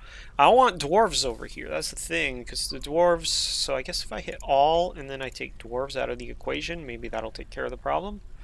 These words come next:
Um, basically, miasma is bad. It's gonna make our dwarves sick. They're not gonna be happy.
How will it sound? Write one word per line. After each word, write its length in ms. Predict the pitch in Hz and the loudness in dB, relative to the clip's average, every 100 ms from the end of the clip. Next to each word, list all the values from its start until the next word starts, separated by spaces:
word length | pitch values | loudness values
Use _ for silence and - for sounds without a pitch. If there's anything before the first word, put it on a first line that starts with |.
| - - - - - | -16 -20 -20 -14 -6
Um, 240 | 120 123 - - | -4 -4 -8 2
basically, 1080 | 196 254 220 190 175 165 156 156 156 160 - - - | 4 4 0 0 0 2 2 2 0 -4 -10 -18 -10
miasma 680 | 143 151 170 175 165 156 135 | -4 0 4 2 2 -2 -2
is 140 | 117 | -4
bad. 580 | - 120 120 120 123 - | 0 4 4 4 0 -6
It's 120 | - - | -10 -6
gonna 160 | 147 | -4
make 180 | 139 131 | -4 -4
our 80 | 131 | -4
dwarves 240 | 127 120 | -2 -2
sick. 480 | - - 120 120 - | 0 2 2 0 -2
They're 140 | 135 | -10
not 160 | 127 127 | -6 -6
gonna 140 | 131 | -6
be 80 | 123 | -8
happy. 580 | 113 113 107 113 113 113 | 0 2 2 -2 -6 -6